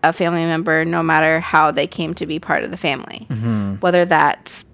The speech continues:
Speaker 1: biologically, through marriage, through, or through any other means.
Speaker 2: Mm-hmm.
Speaker 1: And so I just wanted to kind of bring that up again, you know, like, that just in the same way that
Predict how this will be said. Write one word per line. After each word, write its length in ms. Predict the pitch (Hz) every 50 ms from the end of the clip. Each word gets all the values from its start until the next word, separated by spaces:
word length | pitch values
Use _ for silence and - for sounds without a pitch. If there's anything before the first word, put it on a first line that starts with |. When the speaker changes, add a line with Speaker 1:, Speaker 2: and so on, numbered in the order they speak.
| - - - - - - - - - - -
Speaker 1:
biologically, 1040 | 190 180 160 135 117 147 160 190 214 220 247 240 - 240 220 233 226 220 220 220 - - - - - - - - _ - _ _
through 180 | - 170 160
marriage, 760 | 165 175 180 185 185 175 170 170 165 165 160 165 - 185 185 - - _ _ _
through, 680 | - - - 170 165 165 160 156 156 151 151 151 151 151 147 -
or 180 | 175 175 180
through 180 | 175 - 185 165
any 240 | 123 170 175 160 -
other 260 | 160 160 165 160 156
means. 600 | 160 170 175 156 127 98 90 107 202 - - -
Speaker 2:
Mm-hmm. 680 | - 147 113 104 127 123 117 110 110 110 110 110 110 113 - _ _ _ -
Speaker 1:
And 140 | 208 208
so 80 | 214 214
I 60 | 202
just 120 | 208 208 226
wanted 200 | 214 202 196 196
to 60 | 190
kind 240 | - 202 190 175 170
of 280 | 165 160 165 185 185 - - - - _ _ _ _ _ _ _ _ _ _ _ _ _ _ _ _ _
bring 280 | - 196 190 190 185 190
that 140 | 180 160 160
up 140 | 165 - -
again, 320 | 170 190 196 190 180 165
you 100 | 151 151
know, 200 | 151 143 147 143
like, 220 | 156 156 175 -
that 160 | - 165 - -
just 220 | - 190 214 -
in 80 | 240 226
the 100 | 190 190
same 260 | - 196 180 180 180
way 200 | 180 180 175 170
that 340 | 165 156 156 - - -